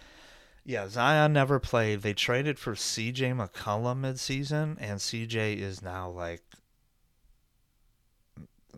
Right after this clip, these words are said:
I'm gonna have to. No, it's just made work. He's be-, he's ubiquitous. He's on E S P N podcasts. He's, he's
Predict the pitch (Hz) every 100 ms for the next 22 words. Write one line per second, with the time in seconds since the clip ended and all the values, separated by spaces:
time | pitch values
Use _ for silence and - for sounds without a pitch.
0 | - - - _ _ _ _ - 143 -
1 | 120 110 92 85 - - _ _ _ _
2 | _ _ _ _ _ _ _ _ _ _
3 | _ _ _ _ _ _ _ _ _ _
4 | _ _ _ _ _ _ _ _ 135 151
5 | 151 - - - 143 131 147 160 - 131
6 | 123 - _ _ - - 120 120 127 -
7 | 131 127 131 135 131 110 95 90 - -
8 | 101 101 95 95 - - - - - -
9 | - - - - - 156 131 127 135 110
10 | 113 107 101 110 107 - 107 98 95 -
11 | 101 95 - 101 98 -